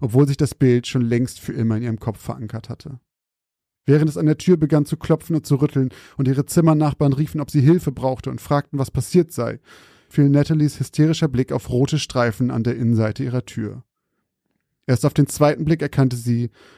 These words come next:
dass es Buchstaben waren, die offenbar mit Blut an die Tür geschrieben wurden.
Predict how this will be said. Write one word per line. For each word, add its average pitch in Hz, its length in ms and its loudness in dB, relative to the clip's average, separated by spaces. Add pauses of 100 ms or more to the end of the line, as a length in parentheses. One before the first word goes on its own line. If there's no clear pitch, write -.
(180)
dass 123 140 -2
es 143 140 2
Buchstaben 104 580 -2
waren, 107 380 -8 (140)
die 127 100 0
offenbar 120 300 2
mit 117 160 4
Blut 123 280 2
an 120 120 0
die 120 100 -2
Tür 131 160 2
geschrieben 107 480 -6
wurden. 110 340 -2